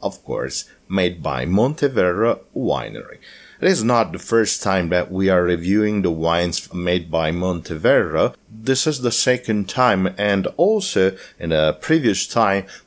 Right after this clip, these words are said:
the wines of Monteverro impressed us very much for the beauty of the wine and the impeccable excellence, uh, perfect wines. And this time, just like the past time, the Monteverro wine, so the,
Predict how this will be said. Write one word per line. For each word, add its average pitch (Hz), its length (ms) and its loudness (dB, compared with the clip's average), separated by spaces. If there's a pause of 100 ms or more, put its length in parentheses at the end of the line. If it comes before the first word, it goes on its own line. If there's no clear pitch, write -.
(140)
the 98 200 0
wines 131 420 0
of 92 140 -2
Monteverro 101 920 2
impressed 98 680 0
us 82 240 0
very 85 400 0
much 80 540 -2
for 85 400 0
the 73 200 -8
beauty 113 480 0
of 90 300 0
the 87 80 -2
wine 101 460 2
and 80 240 -2
the 82 80 -4
impeccable 85 640 -2
excellence, 80 880 -2
uh, 71 160 2 (320)
perfect 104 460 -2
wines. 104 580 0
And 139 160 -2
this 143 240 0
time, 113 400 0 (220)
just - 340 -2
like 110 480 2
the 76 220 -8 (120)
past - 440 -4
time, 110 340 2 (320)
the 90 240 0
Monteverro 113 800 2
wine, 117 580 2
so 76 460 0
the, 78 160 -6